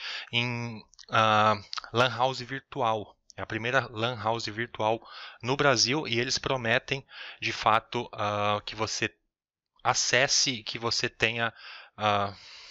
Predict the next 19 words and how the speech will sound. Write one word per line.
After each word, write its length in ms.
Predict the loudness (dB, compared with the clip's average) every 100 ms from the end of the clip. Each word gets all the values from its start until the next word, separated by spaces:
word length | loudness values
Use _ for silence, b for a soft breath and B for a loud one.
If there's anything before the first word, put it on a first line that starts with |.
| B B B B -12 -12
a 80 | -4
possibilidade 720 | -2 -2 0 2 2 0 -2
de 100 | -4
jogar 400 | -4 -2 -2 -2
os 100 | -4
jogos 320 | -4 -6 -6
da 120 | -6
PlayStation 560 | -4 -4 -4 -6 -6 -4
Now, 140 | -6
tanto 260 | -6 -10 -8
no 80 | -4
seu 180 | -4
PlayStation 540 | -4 -4 -4 -4 -6 -6
quatro 300 | -2 -2 -4
quanto 280 | -8 -8 -8
no 100 | -6
seu 280 | -4 -2 -4 B B B B B 2
P 100 | 2
C. 480 | 2 0 0 0